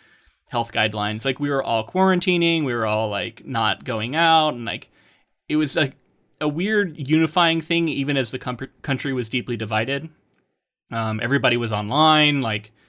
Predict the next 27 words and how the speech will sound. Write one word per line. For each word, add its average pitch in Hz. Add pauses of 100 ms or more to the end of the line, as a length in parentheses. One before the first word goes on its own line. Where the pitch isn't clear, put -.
(500)
I 160
don't 190
know. 139
There 123
was, 131
there 147
was 127
a 123
certain, 147
like, 117 (440)
consistency 147
of 123
experience, 107
like, 127
even, 151
like, 127
all 131
celebrities 123
and, 127
like, 113
everybody 156
in 131
the 120
world 120
was 110
doing -
it. -